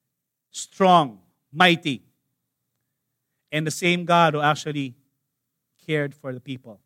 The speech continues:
in the wilderness by providing manna and quail in the desert. He's sensitive enough to care by providing for their needs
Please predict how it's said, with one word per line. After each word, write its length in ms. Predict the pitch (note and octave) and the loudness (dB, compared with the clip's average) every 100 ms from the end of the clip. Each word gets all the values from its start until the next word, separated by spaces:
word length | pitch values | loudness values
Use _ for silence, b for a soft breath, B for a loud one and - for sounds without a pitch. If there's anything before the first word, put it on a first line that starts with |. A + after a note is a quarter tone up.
| _ _ _ _ _ - | _ _ _ _ _ -18
in 140 | B2+ | -14
the 100 | A#2+ | -10
wilderness 540 | B2 B2 A#2 F#2+ _ _ _ _ _ _ _ | -10 -10 -12 -20 _ _ _ _ _ _ _
by 80 | B2+ | -16
providing 560 | B2 B2 B2+ B2+ B2 A2+ | -16 -12 -8 -6 -8 -12
manna 340 | A#2 A#2+ G#2 _ _ _ _ _ _ _ _ _ - | -12 -12 -14 _ _ _ _ _ _ _ _ _ -20
and 200 | A#2+ G2+ _ _ _ _ _ | -20 -20 _ _ _ _ _
quail 480 | _ D#3 C#3 A2+ G2+ _ _ _ _ _ - | _ -4 -4 -6 -14 _ _ _ _ _ -20
in 100 | A#2+ | -18
the 100 | A2+ | -18
desert. 360 | A#2+ A2+ G2+ _ _ _ _ _ _ _ _ _ _ _ _ _ _ _ _ _ | -18 -20 _ _ _ _ _ _ _ _ _ _ _ _ _ _ _ _ _ _
He's 200 | - E3 | -10 -8
sensitive 640 | - - F#3 F#3 F3+ F#3+ E3+ | -8 -6 -6 -8 -8 -8 -6
enough 400 | D#3 C#3+ C#3 - - | -10 -8 -10 -14 -20
to 80 | - _ _ | -20 _ _
care 480 | D3+ D3 C3 F#2 _ _ _ _ - | -8 -8 -8 -14 _ _ _ _ -16
by 120 | B2+ | -16
providing 680 | B2 C3+ B2+ C3+ B2 A2 G#2 - | -14 -16 -10 -8 -8 -14 -20 -20
for 120 | A#2+ | -20
their 120 | A2+ | -20
needs 520 | A#2 A#2+ G#2 E2+ _ | -18 -18 -20 _ _